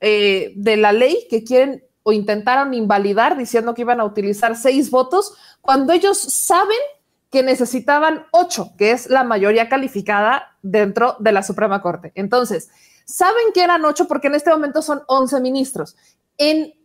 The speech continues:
en la exposición de motivos se menciona de la ley ya hoy vigente en la Constitución que se iban a modificar a nueve ministros de la Suprema Corte. Entonces, con esos nueve ministros, los seis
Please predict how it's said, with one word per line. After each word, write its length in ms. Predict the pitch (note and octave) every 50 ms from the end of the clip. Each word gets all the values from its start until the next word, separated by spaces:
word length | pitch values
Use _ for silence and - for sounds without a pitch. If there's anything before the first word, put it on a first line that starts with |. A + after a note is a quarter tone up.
| _ _
en 200 | - C#4+ D4 D4+
la 80 | D4+ D4
exposición 640 | D4 D4 - - D#4 D#4+ D#4 D#4+ D4 - F#4 G#4 A4
de 140 | A#4 A#4+ A4+
motivos 640 | G#4 E4+ - - D#4 D#4 D4+ C4 C4+ D#4 D4+ - - -
se 340 | - - - - - C#4+ C4
menciona 880 | C4 C4 C4 C4 B3+ B3+ B3 - - C4 D#4+ E4 E4+ D4 A3+ G#3 A3 -
de 220 | - G3 F3 G3 G3
la 360 | G3 F#3+ F#3 E3 - - _
ley 560 | - G3+ G3+ G3 G3+ G3+ G#3 G#3+ A#3+ - - -
ya 280 | F#3 F#3 A3 F#3 F#3
hoy 160 | G3 G3+ G#3 G#3+
vigente 400 | F3+ F#3+ - G3+ G3 F#3+ A3 G#3+
en 40 |
la 120 | G#3 G3 F#3
Constitución 580 | F#3+ F#3 F3+ F3 F3 F#3 F#3 F3+ G#3 A3 A3+ - _ _ _ - _ _ _
que 340 | - B3+ B3+ B3+ B3 - _ -
se 260 | - - - D#4 D4+
iban 200 | D4+ E4+ E4+ E4+
a 40 | D#4+
modificar 680 | D#4 D4 C4+ B3+ - B3 A#3 - B3 B3+ C4 - -
a 100 | - B3+
nueve 380 | B3+ B3+ C4 C4+ C#4+ C#4+ D4+ D4+
ministros 540 | D4 C#4+ C4+ C4 B3+ B3 - C4 C4 B3+ C4
de 60 | B3+
la 120 | B3 A#3
Suprema 440 | A#3+ A3+ G3+ G#3+ G#3+ A3 A3+ A#3 A#3
Corte. 280 | B3 C#4+ C#4+ C#4+ - - - _ _ _ _ _ _ _ - - _
Entonces, 540 | - A#3+ B3 A#3+ D4 D4+ C#4 E4 D#4+ - - -
con 180 | - D4 D#4+ E4+
esos 240 | F#4+ - A4 A4+ F4+
nueve 220 | F4+ F#4 F#4 F#4
ministros, 480 | E4+ D#4+ D4+ D4+ - D#4 D#4 D#4 - - _ -
los 380 | G#3+ A3+ B3 C4 C4 B3+ B3+
seis 580 | - - - E4 F4 F#4+ A#4+ - - - -